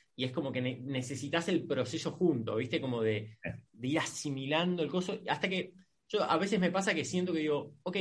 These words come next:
Speaker 1: sé lo suficiente, sé lo que quiero saber hoy", tipo, y
Speaker 2: Claro.
Speaker 1: suficiente,
Speaker 2: <laughs> Exacto.
Speaker 1: paso a otro tema, ¿viste? Como,
Speaker 2: Sí.
Speaker 1: eh, eso es un poco como, me parece que, que lo vivo, y es un poco como lo recomiendo el tema de los libros, ¿no? Que sea para ese objetivo, no con un objetivo de,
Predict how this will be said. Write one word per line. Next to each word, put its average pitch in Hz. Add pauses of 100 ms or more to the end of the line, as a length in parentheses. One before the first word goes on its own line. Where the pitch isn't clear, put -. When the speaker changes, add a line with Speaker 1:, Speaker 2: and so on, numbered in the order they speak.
Speaker 1:
sé 202
lo 220
suficiente, 165
sé -
lo 202
que 160
quiero 170
saber 147
hoy", 143 (160)
tipo, 127
y 113
Speaker 2:
Claro. 117
Speaker 1:
suficiente, -
Speaker 2:
<laughs> 160
Exacto. -
Speaker 1:
paso -
a 143
otro 131
tema, 107
¿viste? 131
Como, 113
Speaker 2:
Sí. -
Speaker 1:
eh, 104 (200)
eso -
es 123
un 113
poco 113
como, 98
me 101
parece 107
que, 92
que 104
lo 107
vivo, 127
y 120
es 113
un 135
poco 147
como 131
lo 120
recomiendo 117
el 113
tema 120
de 110
los 107
libros, 87
¿no? 113
Que 120
sea 123
para 113
ese 120
objetivo, 110
no 110
con 123
un 120
objetivo 107
de, 98